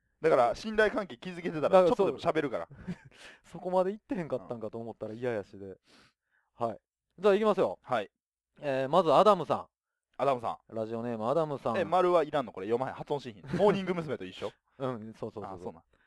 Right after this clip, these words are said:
Speaker 2: えー、アダムさん、えー、窓まぎワルプルにて、
Speaker 1: はい。
Speaker 2: えー、ロングフリーズから一撃満枚の時の写真です。えー、ワルプルにて特殊役、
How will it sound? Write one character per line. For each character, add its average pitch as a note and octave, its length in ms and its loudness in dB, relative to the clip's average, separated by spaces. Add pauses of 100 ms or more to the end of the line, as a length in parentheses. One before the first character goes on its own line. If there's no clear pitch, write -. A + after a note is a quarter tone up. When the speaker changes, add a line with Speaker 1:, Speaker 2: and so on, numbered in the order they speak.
(160)
Speaker 2:
え G#2 200 -10
ー、 - 40 -12
ア D3+ 160 4
ダ D#3+ 100 2
ム B2 120 -6
さ A2 80 -6
ん、 F#2+ 140 -12 (100)
え - 20 -18 (200)
ー、 - 20 -12
窓 D3+ 280 2
ま D#3+ 160 0
ぎ D#3+ 100 -2
ワ G3+ 140 6
ル A3 100 0
プ G3+ 120 -6
ル G3 140 0
に F3 160 -4
て、 G#2+ 240 -2 (160)
Speaker 1:
は G#2 160 -8
い。 F#2+ 120 -10 (140)
Speaker 2:
え G2+ 340 -8 (140)
ー、 A#2 40 -12
ロ G3 100 4
ン B3+ 100 -2
グ B3 80 0
フ A#3+ 80 4
リ A3 140 2
ー D#3+ 40 -2
ズ C#3 60 -6
か B2+ 140 2
ら A#2 80 2
一 G#3 200 -4
撃 G3 140 0
満 F#3+ 220 2
枚 F3 160 2
の E3 80 -4
時 D#3 180 -4
の D3 100 -6
写 D3+ 180 -2
真 A2+ 280 -10
で C3+ 140 0
す。 - 180 -18 (340)
え G2+ 160 -8
ー、 G#2 40 -2
ワ A#2 120 4
ル B2+ 120 0
プ C3 160 -6
ル B2+ 140 -2
に F3 120 -6
て D3 140 -2
特 B2+ 240 -8
殊 B2+ 160 -4
役、 G#2 400 0